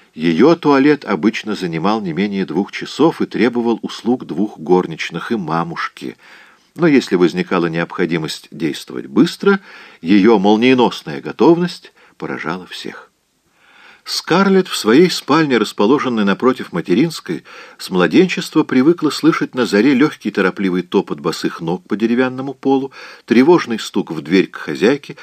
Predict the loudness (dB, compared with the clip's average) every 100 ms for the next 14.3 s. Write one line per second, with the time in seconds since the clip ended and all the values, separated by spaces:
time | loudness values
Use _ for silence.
0 | -18 -6 -4 2 2 2 2 0 0 -2
1 | -2 -2 -2 -2 -2 -6 -4 -4 -4 -2
2 | -2 -4 -20 -20 -6 -2 -2 0 -2 -2
3 | -4 0 2 2 -2 -2 -4 -4 -6 -12
4 | -8 -2 0 0 -2 -10 -18 -10 0 2
5 | 2 2 2 2 0 0 2 2 2 -6
6 | -18 _ -20 -8 -6 -4 -8 -8 0 2
7 | 2 -4 -10 -10 -18 -6 -2 -2 -2 0
8 | 0 0 -6 -10 -4 -2 -2 -4 -8 -6
9 | -2 -2 -2 -8 -4 0 2 0 -4 -12
10 | -12 -6 -4 -6 -8 -18 -16 -14 -14 -14
11 | _ _ _ _ _ _ _ _ _ _
12 | _ -4 0 2 2 -2 -6 -10 -6 -2
13 | -2 -2 -10 -12 -14 -6 -2 0 -2 2
14 | 2 2